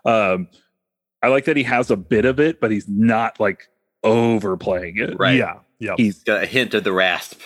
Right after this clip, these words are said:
Speaker 3: Like, he does it more in parts where it feels like it's needed,
Speaker 1: Mm-hmm.
Speaker 3: especially when he's kind of in, like, business mode.
Speaker 1: Right.
Speaker 3: But yeah, no, he,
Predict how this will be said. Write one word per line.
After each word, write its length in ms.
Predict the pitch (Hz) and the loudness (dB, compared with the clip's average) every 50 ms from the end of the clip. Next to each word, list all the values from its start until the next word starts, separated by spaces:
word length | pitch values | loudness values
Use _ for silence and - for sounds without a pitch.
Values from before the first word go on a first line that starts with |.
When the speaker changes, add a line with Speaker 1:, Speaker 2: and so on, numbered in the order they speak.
| - - | -6 -2
Speaker 3:
Like, 140 | 139 135 127 | -2 0 0
he 140 | - 170 175 | 0 0 0
does 340 | 135 - 160 151 156 160 165 | 0 2 2 2 2 2 0
it 160 | 185 175 - | 0 0 -2
more 400 | 135 131 131 127 127 135 151 147 | -2 0 0 2 2 2 2 0
in 140 | 135 123 117 | 0 -2 -4
parts 320 | - 120 117 117 110 - - | -4 -2 -2 -2 -4 -6 -8
where 120 | - 107 101 | -8 -8 -8
it 140 | 95 - | -10 -14
feels 360 | - - - 131 113 117 113 117 | -18 -12 -6 -2 0 0 0 0
like 160 | 117 107 - | -2 -4 -6
it's 200 | 104 92 - - | -8 -10 -12 -14
needed, 540 | 98 92 92 92 95 98 117 123 127 135 - _ _ _ _ _ _ _ _ - | -14 -12 -10 -8 -6 -4 -2 -4 -4 -6 -12 _ _ _ _ _ _ _ _ 0
Speaker 1:
Mm-hmm. 60 | 139 | 2
Speaker 3:
especially 420 | 127 117 110 113 110 110 131 127 | 4 4 4 4 4 4 2 2
when 120 | 120 113 110 | 0 0 0
he's 160 | 113 120 110 | -2 -2 -2
kind 280 | - - 123 117 113 113 | -2 -2 -2 -2 0 -2
of 120 | 104 - | -2 -4
in, 120 | 113 107 | -6 -6
like, 420 | 110 104 101 104 101 - - - - _ - 120 101 - | -6 -6 -8 -8 -10 -12 -14 -20 -18 _ -14 -14 -6 -2
business 480 | - 107 107 104 113 117 117 117 - | -2 -2 -2 0 0 0 0 0 0
mode. 400 | 131 127 127 135 139 139 143 139 - _ _ _ _ - | 0 0 2 2 2 0 -2 -6 -12 _ _ _ _ -2
Speaker 1:
Right. 340 | 240 240 117 110 98 95 - - _ _ _ _ _ _ _ _ _ _ _ | 0 2 2 2 2 -2 -4 -10 _ _ _ _ _ _ _ _ _ _ _
Speaker 3:
But 420 | 135 120 - 120 104 98 95 98 95 - | -4 -2 0 0 0 0 -2 -4 -6 -4
yeah, 220 | - 104 98 90 90 | -4 -2 -2 -2 -2
no, 180 | 90 92 87 | -4 -6 -8
he, 280 | 87 - 113 113 107 98 | -6 -4 -2 -2 -2 -4